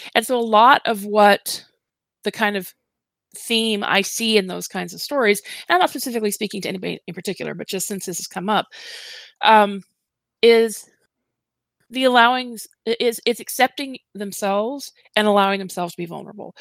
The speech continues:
So self-acceptance is a big thing, but also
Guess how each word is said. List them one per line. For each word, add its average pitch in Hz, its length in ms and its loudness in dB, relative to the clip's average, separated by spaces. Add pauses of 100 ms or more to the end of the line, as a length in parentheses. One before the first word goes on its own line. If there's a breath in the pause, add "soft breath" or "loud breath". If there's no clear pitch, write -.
(160 loud breath)
So - 100 -8
self-acceptance 285 800 -2
is 247 80 -12
a 254 80 -10
big 247 180 -10
thing, 254 300 -4 (340 loud breath)
but 247 140 0
also 233 500 4